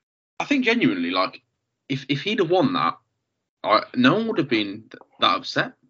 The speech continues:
I would have been quite happy with that, to be honest. I thought that would have been a great, you know, that would have been a good way to do it. And they've,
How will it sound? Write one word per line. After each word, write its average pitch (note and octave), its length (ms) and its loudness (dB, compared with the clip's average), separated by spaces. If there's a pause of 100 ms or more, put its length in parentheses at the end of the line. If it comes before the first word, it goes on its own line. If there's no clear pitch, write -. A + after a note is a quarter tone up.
(140)
I D3+ 140 0
would B3+ 120 4
have - 80 -6
been - 140 -6
quite G2+ 180 -2
happy C3 180 0
with A#3 100 0
that, - 140 -4
to - 60 -16
be A#2 80 -2
honest. A2 200 -2
I D3 60 4
thought F#3 180 0
that B2 120 6
would A#2+ 100 2
have A2+ 60 2
been A2+ 180 2
a G#2+ 60 -2
great, B2+ 320 2 (140)
you D3 120 -6
know, G#2+ 80 -2
that A2+ 100 2
would C3+ 100 0
have B2 80 -2
been B2+ 120 6
a B2+ 40 6
good B2+ 160 0
way A2+ 200 4
to - 120 -16
do A#2 160 0
it. - 140 -4 (640)
And D3 280 2 (160)
they've, C#3 200 -2